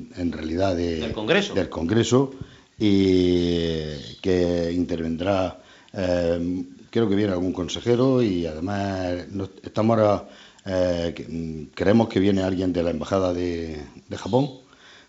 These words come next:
Speaker 1: porque, en, por si alguien no lo sabe, es el ciento cincuenta aniversario de las relaciones diplomáticas entre España y Japón. Eh, eso lleva consigo que la embajada de, de Japón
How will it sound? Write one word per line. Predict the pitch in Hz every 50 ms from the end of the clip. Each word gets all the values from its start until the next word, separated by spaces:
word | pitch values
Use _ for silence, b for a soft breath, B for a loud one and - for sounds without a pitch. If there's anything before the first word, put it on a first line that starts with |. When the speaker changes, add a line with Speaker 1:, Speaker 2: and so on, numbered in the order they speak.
| b -
Speaker 1:
porque, | 95 92 90 - 95 92 90 87 87 85 82 85 85 -
en, | 85 85 87 85 85 87 82 80 78 76 -
por | - 87 80
si | 92 98
alguien | 101 98 92 98 98
no | 98 95
lo | 85 82
sabe, | 101 107 107 113 117 117 107 101
es | 87 95 -
el | 104 104 101 92 82
ciento | - - 107 101 - 101
cincuenta | 87 95 87 80 - 101 98 95 87 98
aniversario | 90 92 92 85 82 - - 98 95 101 104 98
de | 92
las | 82 76 73
relaciones | 78 78 73 - - 101 98 95 87
diplomáticas | 90 87 85 87 95 104 101 90 101 95 113 113 113 113 B B B B B B -
entre | 92 85 - 78
España | 76 - 92 95 98 101
y | 95
Japón. | - 73 71 76 101 90 80 - b b b b b b b b b b -
Eh, | - 95 95 90 90 90 90 90 90 87 87 87 85 87 87 - -
eso | 113 110 107 107 - 120 120 120 123 120 -
lleva | 104 98 90 95 104 104 104 98
consigo | 95 98 95 - - 104 117 117
que | 98 95
la | 87 87
embajada | 82 82 73 85 98 101 98 101
de, | 98 98 101 98 98 98 98 95
de | 95 95
Japón | - 101 85 98 117 123 131 131